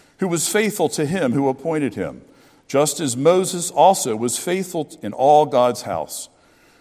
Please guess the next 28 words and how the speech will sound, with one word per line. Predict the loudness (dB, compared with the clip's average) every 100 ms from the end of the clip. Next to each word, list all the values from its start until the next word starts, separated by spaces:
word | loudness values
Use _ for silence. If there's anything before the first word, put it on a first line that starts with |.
| _
For | -4 -2
Jesus | -2 -2 -2 -2
has | -4
been | -4 -4
counted | 2 4 2
worthy | 0 0 2 2
of | 0
more | 0 0 0
glory | 0 -2 -2 0
than | -2 0
Moses, | 0 0 -4 -10 -10 -12 -18 _ _ _
as | -4 -2
much | 2 2 2 0
more | 0 0
glory | 0 0 2 2 0
as | -2
the | -2
builder | -2 0 0 0 -2
of | -2
a | -2
house | -2 -2 -4
has | -2 0 0 -4 -12 -12
more | -2 0
honor | 0 0 0 -4
than | -4 -4
the | -4
house | -4 -4 -6 -8
itself. | -8 -2 -2 -4 -14